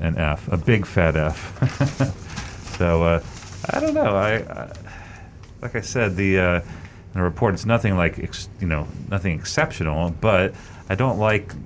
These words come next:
when you're combining. If they just came out and said, "Hey, this is what we're charging. We feel this is what the car is worth with the shortage. Uh, it's worth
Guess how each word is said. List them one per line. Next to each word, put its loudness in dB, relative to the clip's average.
when 0
you're 0
combining. 2
If -2
they 4
just -4
came 4
out 4
and -2
said, 2
"Hey, 4
this 2
is -2
what 2
we're 2
charging. 2
We 4
feel 2
this 0
is -2
what -2
the -6
car 2
is 0
worth 2
with -4
the -4
shortage. 2
Uh, 4
it's -2
worth 4